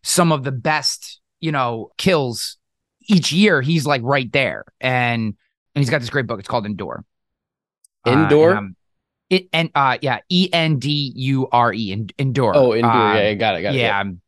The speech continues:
Speaker 1: probably mispronouncing it. I'm saying it kinda like Endor, like,
Speaker 2: Yeah.
Speaker 1: uh, this is Star Wars.
Speaker 2: <laughs>
Speaker 1: Endure, yeah. Um,
Speaker 2: <laughs>
Speaker 1: uh, it's a great book. And, you know,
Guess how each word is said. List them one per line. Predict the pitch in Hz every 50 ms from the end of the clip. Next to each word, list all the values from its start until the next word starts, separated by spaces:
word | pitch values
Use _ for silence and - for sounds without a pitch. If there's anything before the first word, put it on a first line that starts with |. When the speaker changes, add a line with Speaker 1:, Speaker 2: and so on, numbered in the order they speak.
| _ _ -
Speaker 1:
probably | - 120 101 98 101
mispronouncing | 98 - - 101 98 95 92 90 87 98 95
it. | 92 90 - - - -
I'm | - 127
saying | - 196 202 190 180
it | -
kinda | - 170 165 151
like | 143 139 120 - -
Endor, | 139 151 160 160 135 131 123 117 113 110 110
like, | 110 113 113
Speaker 2:
Yeah. | 190 208 202 120 113 110
Speaker 1:
uh, | 110
this | 98 -
is | 95 107 -
Star | - - 147 131 131
Wars. | 123 117 104 104 - 370 - -
Speaker 2:
<laughs> | - 415 - -
Speaker 1:
Endure, | 170 165 147 127 170 170 151 143 131 120 110
yeah. | 127 147 143 131 127 127 113 147 147 143 139 139 135 135
Um, | 135 123 123 120 - _ - - - - - 277 - _
Speaker 2:
<laughs> | 339 311
Speaker 1:
uh, | 151 143 139 139 135 131 127 127 123 123 123 120 120 113 - _ _ _ _ _ _ _ _
it's | - 143 123
a | 123
great | 139 147 143 113
book. | 147 139 127 - - _ _ _ _ _ _ _ -
And, | 160 160 156 151 147 147 143 139 131 117 - - - _ _ _ _ _ _ _ _ _ _ -
you | 175 175
know, | 165 147 131